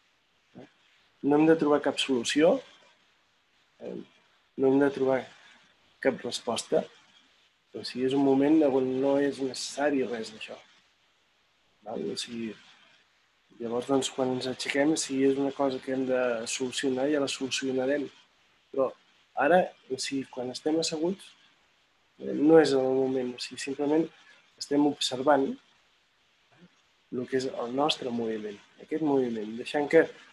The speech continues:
es vagi assentant per si mateix. Val?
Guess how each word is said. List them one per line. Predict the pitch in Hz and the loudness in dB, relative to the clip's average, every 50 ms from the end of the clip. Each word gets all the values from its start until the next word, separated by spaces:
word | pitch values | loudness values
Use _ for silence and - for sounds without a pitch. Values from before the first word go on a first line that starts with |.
| - _ _ _ _ _ - 135 | -20 _ _ _ _ _ -8 -8
es | 120 127 | -2 0
vagi | 135 135 135 131 143 147 | 2 2 2 2 0 0
assentant | 143 139 - 139 135 135 131 139 135 127 123 120 117 - - _ _ _ | 2 2 2 0 0 0 2 2 2 2 2 -2 -6 -12 -18 _ _ _
per | 123 117 | -10 -6
si | - - 139 | -2 0 2
mateix. | 139 135 - 113 107 101 - - - - _ - _ _ _ _ _ _ _ _ _ _ _ _ _ _ _ _ _ _ _ _ _ _ _ _ _ _ _ _ _ _ _ _ _ | 2 2 2 -2 -6 -10 -12 -16 -20 -20 _ -20 _ _ _ _ _ _ _ _ _ _ _ _ _ _ _ _ _ _ _ _ _ _ _ _ _ _ _ _ _ _ _ _ _
Val? | 120 117 120 127 | -12 -10 -10 -10